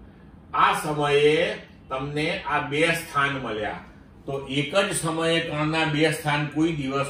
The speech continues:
હોઈ શકે નહીં, એટલે એક પારિમાણિક ગતિ માટે આ ખોટું છે.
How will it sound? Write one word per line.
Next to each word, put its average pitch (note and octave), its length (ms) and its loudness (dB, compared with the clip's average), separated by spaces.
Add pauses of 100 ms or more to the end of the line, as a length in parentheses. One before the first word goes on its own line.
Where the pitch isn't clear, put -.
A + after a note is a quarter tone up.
હોઈ E2+ 220 0
શકે G3 400 -2 (520)
નહીં, C#3+ 280 0 (420)
એટલે B2+ 280 -2 (220)
એક D3+ 200 -4
પારિમાણિક C3 680 -2
ગતિ C#3+ 320 -4
માટે A2 340 -6
આ G#2 280 -2 (320)
ખોટું D3 420 0
છે. - 160 -16